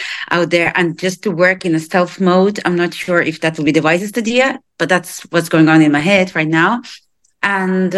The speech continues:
I feel like knowing your unique selling point and why you differ is important, and just going out there, because literally nobody is gonna see you if you are one individual in a very big pool.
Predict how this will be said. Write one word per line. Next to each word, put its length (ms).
I 100
feel 220
like 120
knowing 300
your 120
unique 320
selling 280
point 380
and 100
why 220
you 120
differ 460
is 140
important, 580
and 180
just 200
going 260
out 160
there, 220
because 340
literally 340
nobody 360
is 80
gonna 180
see 280
you 160
if 160
you 80
are 100
one 300
individual 560
in 160
a 160
very 260
big 200
pool. 340